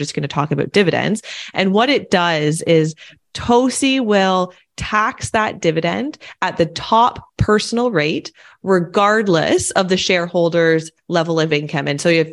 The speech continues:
you remember, in Canada, we have a graduated rate system. Uh, so the lower your income, the lower your tax rate. So in this case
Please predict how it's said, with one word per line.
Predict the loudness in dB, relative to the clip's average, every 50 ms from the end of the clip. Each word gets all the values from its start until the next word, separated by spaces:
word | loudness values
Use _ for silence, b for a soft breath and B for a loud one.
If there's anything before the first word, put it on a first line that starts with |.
| -6 _
you | 0 2 2
remember, | 2 2 2 0 0 2 2 2
in | 2 0
Canada, | 0 -2 -2 0 0 2 2 2 2
we | 0 -2 -2
have | -4 -4 -4 -6
a | -8
graduated | -6 -4 -2 0 0 0 0 0 0 2 4 2 2 2
rate | 2 0 0 -2 -4 -2
system. | -2 -2 -2 -2 -4 -4 -2 0 -2 -2 -4 B B B B B B B
Uh, | -4 -2 0 0 0 -2 -2
so | -4 0 2 2 2 4 4
the | 2 2
lower | 2 2 2 4
your | 4 2 2 0
income, | -2 -4 -6 -4 -4 -2 -2 0 0 -2 -4 -6 b b b b _ _ _ _ _ _ -10
the | -6 -4 -2 0 0 0 0 0
lower | 2 2 2
your | 2 0 0 0
tax | 2 0 0 0 0 -2
rate. | -2 -2 -2 -4 -8 B B B B -14
So | -2 0 2 4
in | 4 4 2 4
this | 2 2 2 0 -2
case | -2 0 0 0 -2 -4 -10